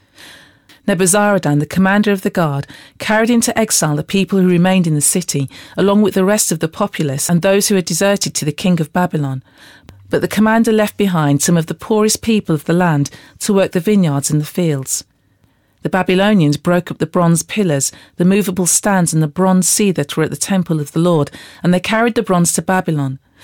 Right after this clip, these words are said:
They also took away the pots, shovels, wick trimmers, dishes and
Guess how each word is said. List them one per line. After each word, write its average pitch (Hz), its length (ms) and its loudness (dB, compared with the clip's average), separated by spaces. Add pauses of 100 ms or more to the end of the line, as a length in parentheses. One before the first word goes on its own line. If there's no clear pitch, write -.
(300)
They 208 80 2
also 269 260 2
took - 260 -4
away 196 160 2
the 180 100 -2
pots, - 520 -2
shovels, 160 580 -2
wick 190 260 -2
trimmers, 147 460 -2 (320)
dishes 202 340 0
and 190 140 0